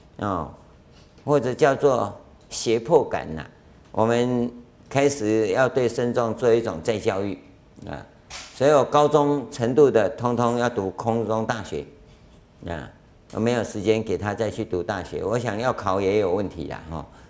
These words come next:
干脆读空大。哦，要不然联考这些人大概也都是联考考不上去，才只读到高中而已啊。<coughs>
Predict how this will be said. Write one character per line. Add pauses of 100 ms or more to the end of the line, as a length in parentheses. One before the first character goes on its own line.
(120)
干
脆
读
空
大。 (360)
哦，
要
不
然
联
考
这
些
人
大
概
也
都
是
联
考
考
不
上
去，
才
只
读
到
高
中
而
已
啊。 (440)
<coughs>